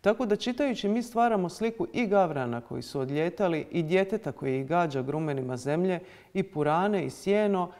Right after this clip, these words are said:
i kako poteže zvona i osjeća kako ga ono uzdiže u letu. Tako Flaubert uslojava radnju dajeći nam iskustvo realne stvarnosti,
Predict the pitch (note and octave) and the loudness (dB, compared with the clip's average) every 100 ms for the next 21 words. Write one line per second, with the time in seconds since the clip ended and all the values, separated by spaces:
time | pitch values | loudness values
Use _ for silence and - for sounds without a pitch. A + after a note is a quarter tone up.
0 | - _ D3 E3 E3 D#3 E3+ F3 F3 C3+ | -20 _ -4 -2 -2 -2 -2 2 0 0
1 | B2 C#3 E3+ F3+ E3 D3+ - _ _ D3 | -4 -2 0 2 0 -4 -14 _ _ 0
2 | C#3+ D3+ D#3+ C#3+ C#3+ - B2 B2 B2+ B2+ | 0 0 -4 -6 -10 -10 -10 -6 -2 -2
3 | C3 C#3 C3+ - - C3 B2 B2 B2+ A#2 | -2 -2 -6 -12 -8 -8 -6 -8 -4 -4
4 | G#2 F#2 - - - _ _ _ _ _ | -4 -6 -10 -20 -20 _ _ _ _ _
5 | - - _ - C4+ A3 - G3+ G#3+ B3 | -20 -20 _ -4 0 0 2 2 2 2
6 | F#3 - F3+ G3 F3 C3 C3 D#3 G#3+ G3+ | 0 0 4 4 4 4 4 4 2 0
7 | D#3 F#3 G#3 F3 D3 C#3+ - E3 F#3 G#3 | 2 2 0 -4 -4 -4 -6 -4 -4 0
8 | E3 D#3 C#3+ A#2+ A#2 - A#2 B2 C3 - | 2 4 4 0 -6 -2 0 0 -4 -8
9 | B2+ | -10